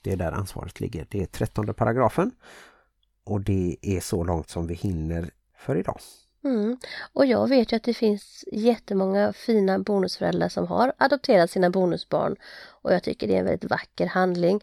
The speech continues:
Speaker 2: Och jag har ju också pratat med bonusbarn som har blivit adopterade. Och de tycker att det, det känns väldigt fint att en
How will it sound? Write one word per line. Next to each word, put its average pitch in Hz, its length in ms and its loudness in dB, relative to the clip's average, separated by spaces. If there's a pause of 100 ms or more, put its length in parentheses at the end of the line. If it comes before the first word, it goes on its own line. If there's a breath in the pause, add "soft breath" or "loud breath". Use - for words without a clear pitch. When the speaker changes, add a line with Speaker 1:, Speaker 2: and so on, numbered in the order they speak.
(280 loud breath)
Speaker 2:
Och - 220 0
jag 180 80 4
har 185 40 4
ju 202 60 6
också 196 200 0
pratat 190 380 2
med 185 180 2
bonusbarn 185 500 0
som 180 160 -2
har 180 100 0
blivit 190 400 2
adopterade. 202 600 4
Och 175 100 -2
de 170 160 0
tycker 226 380 -2
att 202 220 0
det, 190 280 2 (720 loud breath)
det 240 120 0
känns 226 340 4
väldigt 233 240 2
fint 240 580 0
att - 260 -4
en 190 460 2